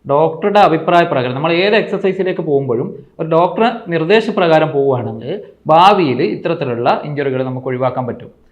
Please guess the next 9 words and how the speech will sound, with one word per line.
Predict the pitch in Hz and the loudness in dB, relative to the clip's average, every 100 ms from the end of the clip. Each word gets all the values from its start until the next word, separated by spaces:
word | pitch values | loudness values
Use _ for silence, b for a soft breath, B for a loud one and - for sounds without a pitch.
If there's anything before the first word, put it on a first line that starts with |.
| _ _ | _ _
അപ്പോൾ | 160 208 | -4 -2
എക്സർസൈസ് | 175 165 214 196 196 | -2 -2 -2 0 0
ഓരോ | 185 156 175 196 214 | 0 2 2 2 0
മസിൽ | 165 147 143 165 170 165 | -2 -4 -4 -4 -4 -2
ഓറിയന്റഡ്, | 143 143 135 123 110 117 | -2 0 0 -2 -6 -6
ഓരോ | 135 147 165 | -2 0 0
ജോയിന്റ് | 190 147 147 170 147 | 0 0 0 0 0
ഓറിയന്റഡ് | 143 143 135 | 0 -2 -2
ആയിട്ടുള്ള | 127 123 127 135 208 B | -2 -2 -4 -4 -4 B